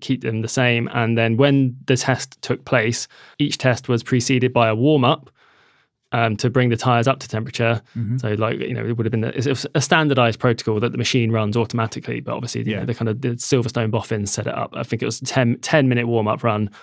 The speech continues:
Speaker 1: followed by a ten minute actual run.
Speaker 2: Yeah.
Speaker 1: You know, and they check the, the width of the tire, they, you know, you check the inflation pressure, you know, so you're kind of monitoring all that. And the machine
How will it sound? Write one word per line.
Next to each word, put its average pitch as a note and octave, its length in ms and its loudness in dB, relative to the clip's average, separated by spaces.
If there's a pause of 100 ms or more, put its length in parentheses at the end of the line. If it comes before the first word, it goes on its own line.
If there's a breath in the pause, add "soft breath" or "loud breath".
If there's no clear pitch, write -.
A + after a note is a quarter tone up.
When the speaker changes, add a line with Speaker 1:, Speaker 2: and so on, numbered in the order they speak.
(140 loud breath)
Speaker 1:
followed A#2 320 2
by G#2 160 0
a G2+ 60 -2
ten A2+ 260 0
minute G#2+ 300 0
actual - 340 -4
run. A#2+ 320 -4 (120)
Speaker 2:
Yeah. G#2 120 0
Speaker 1:
You B2 60 4
know, A2 80 4
and A2 80 2
they A2+ 100 4
check - 300 -4
the, A2 320 -4
the A2 100 -4
width A#2 320 0
of A2 60 -6
the A2 80 -4
tire, A2+ 400 0
they, G#2 180 -4
you A#2+ 100 -6
know, A2 80 -8
you A#2 140 -6
check C3 240 -4
the B2 80 -4
inflation A2+ 400 -4
pressure, A#2 400 -4
you A#2 80 -4
know, A#2 120 -6
so A#2+ 120 -6
you're A2+ 80 -4
kind A#2+ 160 -4
of A2+ 60 2
monitoring A#2+ 420 0
all G#2+ 60 -8
that. G#2+ 160 -6
And - 80 -4
the A#2 40 0
machine A#2+ 460 4